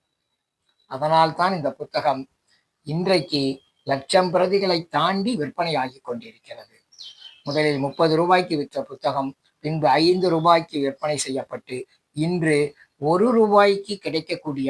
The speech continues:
அளவிற்கு இந்த புத்தகம் பரவலாக சென்றிருக்கிறது என்றால்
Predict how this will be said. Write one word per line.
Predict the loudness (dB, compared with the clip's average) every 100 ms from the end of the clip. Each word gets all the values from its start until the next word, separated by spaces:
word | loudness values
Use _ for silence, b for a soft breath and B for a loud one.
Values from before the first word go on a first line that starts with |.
| 0
அளவிற்கு | 0 0 -2 -4
இந்த | -8 -8
புத்தகம் | -10 -6 -4 -2 -4
பரவலாக | -2 -2 0 2 4 4 2 0 -2 -4 B B -8
சென்றிருக்கிறது | -4 0 0 0 -2 -2 -2
என்றால் | -4 -6 -2 -2